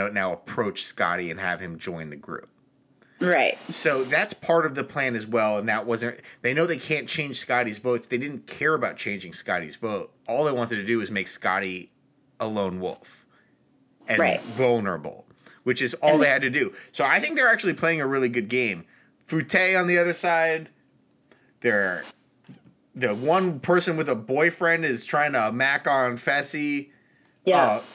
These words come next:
Speaker 1: Haley is, she's sweet, but she's just very young. They're just imploding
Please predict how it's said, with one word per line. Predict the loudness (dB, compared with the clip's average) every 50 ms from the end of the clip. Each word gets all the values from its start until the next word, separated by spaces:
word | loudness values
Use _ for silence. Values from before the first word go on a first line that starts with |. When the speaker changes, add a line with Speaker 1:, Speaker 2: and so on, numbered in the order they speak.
| -20 -16 -14
Speaker 1:
Haley | -10 -2 0 2 4 4 4 4 4 4 2
is, | 2 0 -2 -4 -4 _ -8 -6
she's | -4 -2 0 0 0
sweet, | 0 0 0 -2 -2 -2
but | -4 -4 -4
she's | -2 -4 -4 -4
just | -4 -6 -6 -6
very | -4 -2 -2 -2 -2
young. | -4 -4 -2 -2 -2 -2 -2 -6 -8 -12 -14 -8
They're | -4 -4 -2
just | -2 -2 -4 -4
imploding | -6 -8 -10 -10 -12 -12 -12 -14 -16 -16